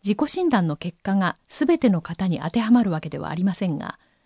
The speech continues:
ご自分が給付金を受けられるかどうかの目安としてご活用ください。臨時福祉給付金を対象者一人につき一万円支給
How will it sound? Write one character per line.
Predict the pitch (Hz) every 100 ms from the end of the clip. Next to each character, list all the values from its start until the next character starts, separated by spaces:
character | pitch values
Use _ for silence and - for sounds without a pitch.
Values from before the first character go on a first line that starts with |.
| _ -
ご | 208
自 | 285
分 | 277 285 262
が | 254 -
給 | - 311
付 | -
金 | - 285 269
を | 220
受 | 202 285
け |
ら | 294
れ | 302
る | 240
か | 135 143
ど | 233
う | 196
か | 147
の | 139 - 214
目 | 285
安 | 262 -
と | 165
し | -
て | - -
ご | 170
活 | 165 196 190
用 | 180 151
く | 147
だ | 147
さ | -
い。 | - - _ _ _ _ _ _ _ _ _ _ _ _ _ _ _ -
臨 | 202 294
時 | 320 330
福 | - -
祉 | 302 -
給 | - 240
付 | -
金 | - 214 208
を | 185 - _ _
対 | 247 285
象 | - 311
者 | - -
一 | - - 294
人 | 254
に | 147 -
つ | -
き | - - -
一 | 165 -
万 | 269 254 233
円 | 202 180
支 | - -
給 | - 190 170 143